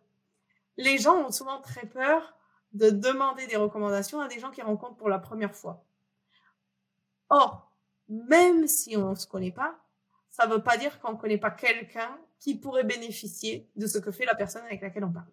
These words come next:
Donc, il y a différentes façons de le faire, il y a différentes façons de, de se préparer pour ça,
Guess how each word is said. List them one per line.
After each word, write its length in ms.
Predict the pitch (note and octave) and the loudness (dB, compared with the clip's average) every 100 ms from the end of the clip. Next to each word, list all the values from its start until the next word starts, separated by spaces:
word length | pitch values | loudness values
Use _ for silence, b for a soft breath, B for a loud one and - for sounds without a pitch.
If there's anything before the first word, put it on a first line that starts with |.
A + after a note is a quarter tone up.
| _ _ _ _ _ _ _ _ _ _ _ - | _ _ _ _ _ _ _ _ _ _ _ -6
Donc, 140 | F3+ | 4
il 20 | |
y 40 | A3+ | 4
a 40 | |
différentes 480 | B3 - A#3 A3 G#3+ | 4 -4 -6 -6 -6
façons 380 | - G#3 D4 D#4+ | -6 -6 -6 -6
de 80 | |
le 120 | A3 G3 | -4 -6
faire, 300 | B3+ D4+ G#3 | -6 -6 -4
il 80 | |
y 20 | F#3 | -6
a 40 | |
différentes 360 | F3+ G3 G3 F#3 | -6 -6 -8 -8
façons 260 | F#3+ G#3+ | -10 -6
de, 140 | G3 F3 | -4 -6
de 200 | E3+ F3 | -8 -14
se 100 | F3 | -14
préparer 580 | - A#3 G#3 G3+ G3+ | -12 -2 4 4 4
pour 120 | - - | -2 -12
ça, 320 | - - - | -6 -6 -8